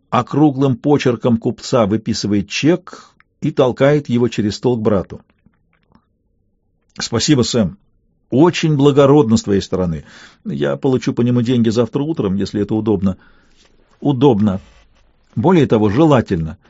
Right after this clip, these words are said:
Если уж мэру пришлось откупиться от своего блудного брата, он совсем не прочь, чтобы город об этом знал. А из банков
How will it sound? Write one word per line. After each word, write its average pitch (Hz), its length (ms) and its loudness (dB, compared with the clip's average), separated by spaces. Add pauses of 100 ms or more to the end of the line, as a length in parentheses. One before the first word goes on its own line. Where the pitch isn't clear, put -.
(1080)
Если 101 260 -2
уж 107 180 0
мэру 127 340 4
пришлось 113 400 0
откупиться 113 520 -2
от 101 80 -6
своего 110 300 0
блудного 101 400 0
брата, 123 400 0
он 117 100 2
совсем 156 380 0
не 175 80 2
прочь, 147 360 -2
чтобы 123 300 -2
город 135 280 0
об 139 120 -2
этом 127 200 -2
знал. 120 340 -4 (420)
А - 140 0
из 98 140 0
банков 196 640 0